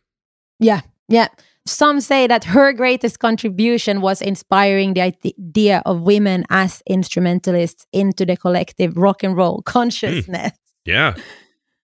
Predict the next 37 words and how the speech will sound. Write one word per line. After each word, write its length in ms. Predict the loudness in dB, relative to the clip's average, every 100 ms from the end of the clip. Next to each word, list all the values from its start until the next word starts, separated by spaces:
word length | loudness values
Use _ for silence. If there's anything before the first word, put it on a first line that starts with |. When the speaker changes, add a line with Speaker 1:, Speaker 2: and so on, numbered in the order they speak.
| _ _
Speaker 1:
Which 260 | 0 2 2
is 160 | 0 -2
true, 460 | 0 2 4 2 2
you 60 | 0
Speaker 2:
Totally. 120 | 2 2
Speaker 1:
know? 340 | 2 2 -2 0
Speaker 2:
Yeah, 80 | 0
you, 160 | 0
like 260 | -2 -2 -2
you 60 | -2
said, 200 | -2 0
you 60 |
gotta 160 | 0 -2
see 280 | -2 -2 -2
it. 200 | -4 -4
Someone 220 | 0 0
else 180 | 0 -2
can 120 | -2
do 140 | 0 -2
it 80 | -2
to 60 |
have 100 | 2 4
Speaker 1:
Yeah. 160 | 2
Speaker 2:
the 60 | 0
confidence 520 | -4 -4 -6 -6 -6
to 120 | -4
then 240 | -2 -2 -2
go 180 | -2 -2
out 220 | -4 -6
and 120 | -10
try 200 | -8 -6
and 120 | -6
do 120 | -4 -6
it 100 | -6
themselves. 580 | -10 -6 -4 -6 -8 -8
So, 380 | -6 -6 -6 -8
um, 420 | -8 -10 -12